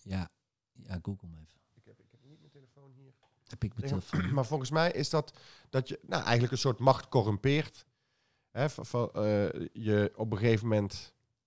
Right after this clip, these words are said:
Speaker 2: als je te veel ja-knikkers om je heen hebt, of als je te vaak ja achter elkaar k-, krijgt van de mensen om je heen, dat je op een gegeven moment te veel in jezelf gaat geloven. Maar ik weet niet precies wat dat het Dunning-Kruger effect is, maar volgens mij zit, schurkt het
Speaker 1: Oh
Speaker 2: daar
Speaker 1: ja,
Speaker 2: tegen
Speaker 1: ja,
Speaker 2: aan.
Speaker 1: ja, ja. <clears throat>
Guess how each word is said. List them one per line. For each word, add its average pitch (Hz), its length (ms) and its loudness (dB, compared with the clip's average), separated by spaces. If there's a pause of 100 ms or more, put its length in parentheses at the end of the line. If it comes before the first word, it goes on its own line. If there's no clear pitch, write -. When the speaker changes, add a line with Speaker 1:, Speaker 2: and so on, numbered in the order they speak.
(220)
Speaker 2:
als 117 140 -2
je 110 60 -4
te 107 100 -6
veel 113 160 2
ja-knikkers 107 540 0
om 101 120 -2
je 90 60 2
heen 98 200 0
hebt, 98 200 -4
of 95 80 -8
als 101 100 -4
je - 60 -10
te 98 100 -10
vaak 104 260 -4
ja 101 200 0
achter - 240 -6
elkaar 98 340 -4
k-, - 100 -20 (340)
krijgt - 600 -2
van 107 280 -8
de 101 60 -4
mensen 101 300 -2
om 101 100 -4
je 92 80 -2
heen, 98 320 -4 (1120)
dat 104 200 -2
je - 60 -6
op 104 80 -4
een 92 60 -6
gegeven 98 260 0
moment - 0 -
te 101 220 -2
veel 92 120 0
in 95 120 -6
jezelf 101 320 -6
gaat - 220 -10
geloven. 80 380 -8
Maar 82 80 -4
ik - 80 -12
weet 107 140 0
niet 139 240 -4
precies 143 320 -6
wat 135 100 -10
dat 135 140 -4
het 123 180 -4
Dunning-Kruger 127 540 -6
effect - 340 -10
is, - 380 -14
maar 98 280 -2
volgens - 240 -12
mij 107 160 -2
zit, 107 140 -6 (420)
schurkt - 420 -6
het 113 80 -8
Speaker 1:
Oh 139 60 -2
Speaker 2:
daar 143 160 4
Speaker 1:
ja, 117 60 0
Speaker 2:
tegen 104 220 0
Speaker 1:
ja, 120 80 4
Speaker 2:
aan. 117 120 4
Speaker 1:
ja, 104 160 2
ja. 92 300 0
<clears throat> 127 420 4